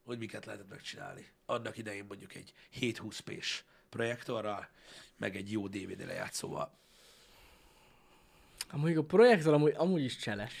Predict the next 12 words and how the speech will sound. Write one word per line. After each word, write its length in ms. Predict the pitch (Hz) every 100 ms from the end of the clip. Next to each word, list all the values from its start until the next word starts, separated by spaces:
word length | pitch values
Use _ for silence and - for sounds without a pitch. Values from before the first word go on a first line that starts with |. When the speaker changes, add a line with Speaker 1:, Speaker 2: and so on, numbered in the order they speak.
| - -
Speaker 1:
Cseles 220 | - 240
Speaker 2:
Ez 60 | 196
Speaker 1:
a 40 |
Speaker 2:
nagyon 160 | 175 151
Speaker 1:
projektor, 540 | 113 123 - 214 262 226 -
de 100 | 151
mondom, 240 | 165 135 -
Speaker 2:
Igen. 320 | 160 139 135
Speaker 1:
akkoriban 560 | 151 170 - 170 143 127
az 240 | - 143
a 60 | 139
kombó, 560 | - 120 120 143 156